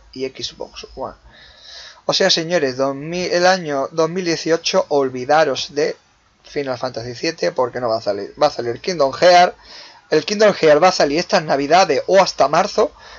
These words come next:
que es año fiscal dos mil dieciocho. Y ya después veremos cuando sale el Final Fantasy siete.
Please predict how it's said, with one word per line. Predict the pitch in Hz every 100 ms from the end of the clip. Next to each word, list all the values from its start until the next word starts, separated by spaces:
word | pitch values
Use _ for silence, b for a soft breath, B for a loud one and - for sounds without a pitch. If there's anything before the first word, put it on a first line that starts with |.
| B -
que | 185 - 190
es | 202
año | 170 180 143 120
fiscal | 151 - 180 151
dos | 131
mil | 180 190
dieciocho. | 143 131 135 143 - 277 _ B B B B _
Y | 143
ya | 160
después | 165 - 165 180
veremos | 147 185 247 302 - _ b b b b _
cuando | 151 143
sale | - 131
el |
Final | 127 127 113
Fantasy | 110 110 107 -
siete. | - 98 -